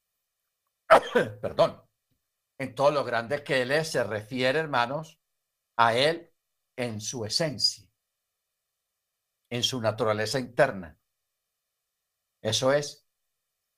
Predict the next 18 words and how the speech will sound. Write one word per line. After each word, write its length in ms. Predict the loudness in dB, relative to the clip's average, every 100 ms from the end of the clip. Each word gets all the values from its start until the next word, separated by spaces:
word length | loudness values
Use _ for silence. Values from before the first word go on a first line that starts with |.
| _
unicidad. 840 | -8 -6 -6 -6 -8 -2 -2 -4
O 640 | _ _ _ _ _ _ -6
sea, 320 | -4 -4 -10 _ _ _ _ _ _ _ _ _ _ _ _ _ 6
va 100 | 8
más 220 | 8 6
allá 400 | 6 6 6 4
de, 200 | 2 0
de, 180 | -2 -2
de, 280 | -2 -2 -2
de, 380 | -2 -2 -6
de 180 | -4 -2
creer 380 | 0 0 2 2
o 100 | 0
enseñar 520 | -4 -4 -2 0 -2
que 220 | -4 -6
Él 80 | -4
es 160 | -6 -4
uno. 280 | -8 -8